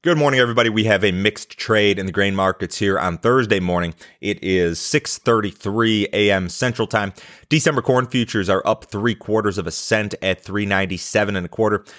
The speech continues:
November soybeans down three and a quarter at ten fifty-three. December Chicago wheat up seven and a quarter at six oh four. December Kansas City wheat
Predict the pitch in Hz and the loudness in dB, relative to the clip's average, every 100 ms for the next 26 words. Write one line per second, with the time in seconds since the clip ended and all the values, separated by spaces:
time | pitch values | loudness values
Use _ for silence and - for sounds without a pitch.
0 | - - 98 113 101 107 104 104 85 71 | -14 -4 0 2 2 2 2 0 -2 0
1 | 95 104 101 95 90 80 90 92 92 - | 2 0 -2 -4 -4 -4 -2 0 0 -2
2 | 87 - 104 98 92 95 80 - 104 117 | -4 -4 -6 -4 -4 -6 -8 -10 -4 -2
3 | 87 87 - - - _ 123 117 120 104 | -2 -4 -14 -20 -20 _ 0 2 0 -2
4 | - 113 107 101 90 120 - - 110 - | 0 0 2 0 0 -2 -2 -4 -4 -4
5 | - 120 123 107 92 - 95 101 71 - | -2 0 2 -2 -2 0 2 2 0 -4
6 | 104 - 87 - 110 104 92 85 101 90 | -4 0 -2 2 2 4 2 0 0 0
7 | - 104 90 82 - 110 87 92 95 - | -2 0 0 -2 0 0 0 -2 -2 -6